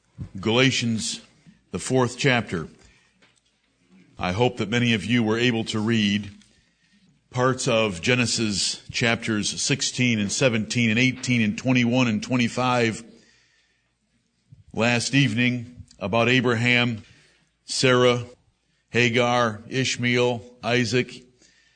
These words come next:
and Keturah, and six sons by her. I'd like us to read, I'm gonna read to you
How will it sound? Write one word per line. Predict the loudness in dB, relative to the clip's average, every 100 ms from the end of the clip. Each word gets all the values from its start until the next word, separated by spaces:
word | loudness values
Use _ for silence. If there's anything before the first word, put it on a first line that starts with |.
| _ _ _ -6
and | -2 -2 -2
Keturah, | -4 -2 0 2 0 -4 -12 _ _ _ _ -8
and | -4 -4
six | -2 -4 -2
sons | -2 0 -2 -4
by | -2 -2 -2
her. | -2 -2 0 -2 -4 -6 -8 -10 _ _ _ _ _ -4
I'd | 0 2
like | 2 2
us | 0 0
to | 0
read, | 2 6 6 4
I'm | 2
gonna | 2 4
read | 4 2
to | 2
you | 4 4 2